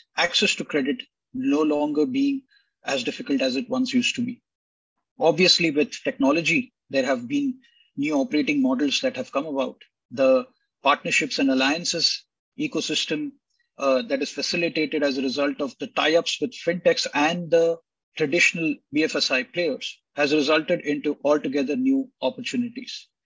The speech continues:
Couple of interesting points that have basically in terms of been happening from a digital lending standpoint, uh, has been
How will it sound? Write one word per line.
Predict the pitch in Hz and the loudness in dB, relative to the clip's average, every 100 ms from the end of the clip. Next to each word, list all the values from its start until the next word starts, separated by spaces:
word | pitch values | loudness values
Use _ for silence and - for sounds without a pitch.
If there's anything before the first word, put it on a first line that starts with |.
| _ _ _ _ - | _ _ _ _ -4
Couple | - 277 | 0 4
of | 254 | 4
interesting | 190 170 196 - 190 - | 2 0 0 0 -2 -4
points | 151 160 - | -6 -4 -4
that | 156 143 | -2 -2
have | 131 | -2
basically | 143 143 143 156 | -4 -4 -4 -4
in | 143 | -2
terms | 139 139 | 0 0
of | 139 | -2
been | 135 135 | 0 0
happening | 113 147 - 151 147 | 2 -2 -2 -6 -2
from | 143 | 2
a | 139 | 2
digital | 135 135 170 | 2 -2 2
lending | 147 143 139 139 | 2 4 2 0
standpoint, | - 143 143 - 131 127 - _ - _ _ _ | 0 0 0 0 0 0 -6 _ -20 _ _ _
uh, | 139 135 131 123 - - | 2 4 4 2 -6 -6
has | 147 | -4
been | 135 147 | -2 -2